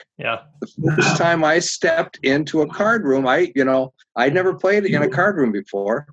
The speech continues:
Speaker 2: I was a nervous wreck. So can you imagine being a nervous wreck and being a woman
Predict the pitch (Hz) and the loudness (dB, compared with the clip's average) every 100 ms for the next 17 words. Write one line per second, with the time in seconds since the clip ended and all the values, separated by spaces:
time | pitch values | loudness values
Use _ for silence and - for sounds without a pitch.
0 | _ _ 156 190 147 131 143 139 175 156 | _ _ -2 0 2 2 0 0 -2 -2
1 | - _ _ _ _ _ _ - - 143 | -4 _ _ _ _ _ _ -20 -4 -2
2 | - 135 131 135 170 196 185 143 156 156 | 0 2 2 2 2 0 -2 0 0 2
3 | 131 147 156 151 - 143 143 143 - 156 | 2 2 2 0 -2 0 -2 -2 -4 0
4 | 196 160 156 139 123 170 139 101 98 | 0 0 0 2 2 2 2 0 -2